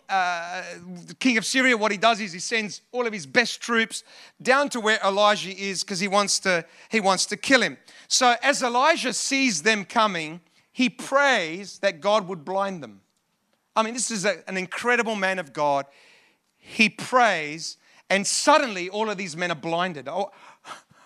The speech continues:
I don't think God is gonna give me that kind of grace because there'd be a lot of blind people in the world. <laughs> It's all like, yeah, but anyway, that's why I, that's why I, I, my,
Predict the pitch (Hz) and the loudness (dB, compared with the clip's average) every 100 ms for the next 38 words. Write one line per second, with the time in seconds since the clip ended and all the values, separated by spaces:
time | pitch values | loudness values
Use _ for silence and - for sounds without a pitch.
0 | _ _ _ 165 226 294 240 180 208 226 | _ _ _ 4 4 4 0 0 2 2
1 | 165 185 165 180 165 180 - 180 151 139 | 0 -4 -2 -2 0 0 0 -2 -2 -2
2 | 151 156 131 - - 156 170 151 190 156 | 0 0 -2 -6 -6 -4 -4 -2 -2 0
3 | 160 151 165 156 131 151 165 202 - 180 | 0 2 2 0 2 4 4 2 0 -2
4 | 160 160 170 156 170 180 196 - - 254 | -4 2 2 2 0 0 -2 -8 -8 -4
5 | 233 - 156 - 202 175 175 151 160 160 | -4 -2 -2 0 -2 -2 0 0 0 -4
6 | 156 147 156 - - - 190 202 190 180 | -2 0 0 -2 -12 -10 -8 0 4 4
7 | 165 196 - 202 170 170 180 175 185 165 | 4 2 2 2 4 2 0 2 -2 0
8 | 175 180 | 0 0